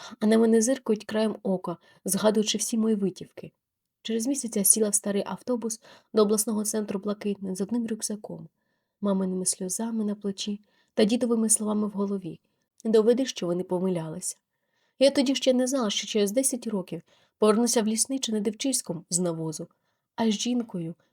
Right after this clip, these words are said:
чиє рішення змінить долю всього села, і що ті самі слова, які колись тиснули мене до землі, підштовхнуть прямісінько на сцену, де на мене дивитимуться десятки знайомих очей, включно з Віриними. Минуло десять років.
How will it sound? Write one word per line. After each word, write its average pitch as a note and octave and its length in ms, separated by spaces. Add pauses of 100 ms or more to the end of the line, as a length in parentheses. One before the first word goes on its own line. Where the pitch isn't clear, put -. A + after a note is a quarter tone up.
(160)
чиє G#3+ 300
рішення G#3 420
змінить F#3+ 320
долю G#3 220
всього F#3+ 320
села, D#3+ 360 (500)
і A3 40
що A3 180
ті A#3+ 160
самі C4 340
слова, F#3+ 520 (440)
які G3+ 200
колись G3+ 280
тиснули G#3+ 380
мене G3 260
до F#3 120
землі, F#3 420 (400)
підштовхнуть B3+ 500
прямісінько A#3+ 600
на A3 120
сцену, D#3+ 440 (460)
де G3+ 120
на G3+ 100
мене G#3 200
дивитимуться F#3 580
десятки F#3+ 460
знайомих F#3 380
очей, F3 420 (560)
включно G#3 520
з F3 100
Віриними. D#3+ 520 (480)
Минуло B3+ 360
десять B3 380
років. F#3+ 340